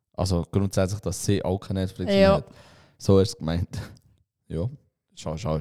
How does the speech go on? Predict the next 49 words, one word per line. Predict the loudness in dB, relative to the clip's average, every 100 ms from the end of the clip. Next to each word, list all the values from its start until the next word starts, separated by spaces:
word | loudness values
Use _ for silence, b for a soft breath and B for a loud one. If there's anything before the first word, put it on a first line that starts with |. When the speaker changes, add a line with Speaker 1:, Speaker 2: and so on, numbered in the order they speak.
| -4
Speaker 1:
schaut | -6 -6 -8
vielleicht | -10 -10 -6
auch | -6
scheiße | -4 -4 -2
Speaker 2:
Sie | -2
hat |
mir | 0 -2
Speaker 1:
aus. |
Speaker 2:
heute | -2 -4
schon | -4
wieder | -2 -4
so | -4
eine, | -2 -2 -2 -2 -4 -6 _ _ _ _ _ _ _ _ _ _
so | -8
eine | -6 -6 -2
Anspielung | 2 2 0 -2 -2 0 -4 -6
drauf | -4 -4 -6
gemacht. | -2 0 0 -2 -6 -12 -16 -8
Speaker 1:
Und | -2
wieso | 0 0
machen | 0 0
sie | -2
denn | -2 -2
nicht | -2
einfach | -4 -4
einen | -6
Account? | -6 -8 -8 -12 _
Speaker 2:
Die | -12
wissen | -10 -10
doch | -10 -10
nicht, | -10
wie |
das | -10 -14 _
geht. | -16 -12 -10 -8 -10 -12 _ -20 -18 -14
Speaker 1:
Die | -8
zeigen | -4 -4 -2
es. | -4 -6 _ _ _ _ _ _ _ _
Speaker 2:
Nein. | -6 -6 -6 -12 _ _ _ _ _ _ _ _ _ _ _ -12
Die |
Speaker 1:
So | -4
Speaker 2:
sollen | -2 0
Speaker 1:
was. | -2
Speaker 2:
nur | -4
Fernsehen | -6 -8 -6 -6
schauen, | -6 -6
muss | -8
auch | -8
Fernsehen | -8 -8 -10 -10
schauen. | -10 -12